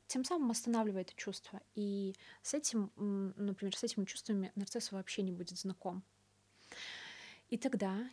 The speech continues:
если я хотела рассказать про обиду, да, возвращаясь к моей обиде, а, я понимаю, что я обижена на другого, а, но в силу того, что, э, с агрессией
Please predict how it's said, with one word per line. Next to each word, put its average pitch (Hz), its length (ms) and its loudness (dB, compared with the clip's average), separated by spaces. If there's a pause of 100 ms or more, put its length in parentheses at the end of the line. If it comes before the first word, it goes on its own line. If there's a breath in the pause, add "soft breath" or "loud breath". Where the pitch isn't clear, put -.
(140)
если 240 540 2 (200)
я 208 360 2
хотела 208 280 0
рассказать 208 400 2
про 214 120 0
обиду, 190 420 0
да, 208 180 2
возвращаясь 208 600 0
к - 80 -4
моей 208 240 4
обиде, 190 480 0 (840 loud breath)
а, 196 320 -2
я 247 180 4
понимаю, 233 440 6
что - 200 -2
я 190 120 0
обижена 185 420 4
на 196 120 4
другого, 202 580 0 (840 loud breath)
а, 202 200 -2
но 208 140 4
в - 80 -4
силу 240 280 4
того, 214 340 -2
что, 185 720 -2
э, 190 520 -2 (360)
с - 200 2
агрессией 196 840 2